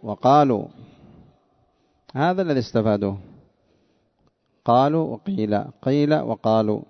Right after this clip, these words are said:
في المعارضات العقلية الفلسفية.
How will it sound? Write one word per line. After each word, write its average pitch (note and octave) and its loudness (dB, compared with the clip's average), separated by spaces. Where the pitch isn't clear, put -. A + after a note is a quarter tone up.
في D3+ 0
المعارضات C3 2
العقلية C3+ 2
الفلسفية. A2+ -2